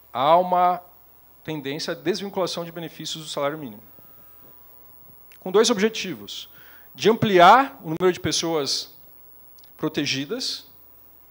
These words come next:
Uma das justificativas, por exemplo, em relação ao B P C, a mudança do B P C, é o seguinte, eu pago um salário mínimo pra um número X de pessoas. Com Bolsa Família,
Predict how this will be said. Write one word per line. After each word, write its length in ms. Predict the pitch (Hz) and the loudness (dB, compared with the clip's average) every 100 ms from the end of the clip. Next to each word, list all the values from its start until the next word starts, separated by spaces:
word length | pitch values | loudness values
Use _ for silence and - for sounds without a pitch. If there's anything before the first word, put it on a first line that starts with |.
| _ _ _ _ _ _ _ _ _ | _ _ _ _ _ _ _ _ _
Uma 140 | 127 | -10
das 140 | 135 147 | -8 -8
justificativas, 500 | 151 - 139 175 190 | -8 -8 -8 -8 -10
por 160 | - | -10
exemplo, 400 | 160 131 147 143 | -10 -8 -10 -12
em 40 | 135 | -14
relação 300 | 131 127 139 | -12 -10 -10
ao 60 | |
B 80 | 123 | -12
P 140 | 123 120 | -12 -10
C, 200 | - 160 | -10 -10
a 60 | |
mudança 380 | 151 123 135 - | -12 -12 -12 -12
do 60 | 127 | -10
B 120 | 120 | -10
P 140 | - | -10
C, 360 | 110 - 156 170 - - | -10 -8 -8 -10 -16 -12
é 40 | 156 | -8
o 40 | |
seguinte, 340 | - 156 135 | -6 -6 -8
eu 80 | 127 | -6
pago 220 | 117 143 | -4 -6
um 60 | 151 | -6
salário 320 | - 160 151 | -4 -4 -4
mínimo 480 | 139 156 190 151 110 - - - - | -6 -10 -10 -10 -14 -18 -20 -20 -8
pra 460 | 131 131 127 123 - - - - - - - - - - | -2 0 0 -2 -10 -20 -20 -20 -20 -20 -20 -20 -20 -20
um 320 | 135 135 - | -20 -16 -10
número 220 | 135 156 | -6 -4
X 280 | 160 - 180 | -4 -4 -6
de 80 | 160 | -6
pessoas. 680 | 165 143 - 113 95 - - - - | -6 -6 -6 -8 -8 -12 -14 -20 -20
Com 160 | - 170 | -10 -4
Bolsa 320 | 156 190 190 | 2 2 0
Família, 600 | - 143 143 214 170 107 | -2 -4 -4 -6 -6 -6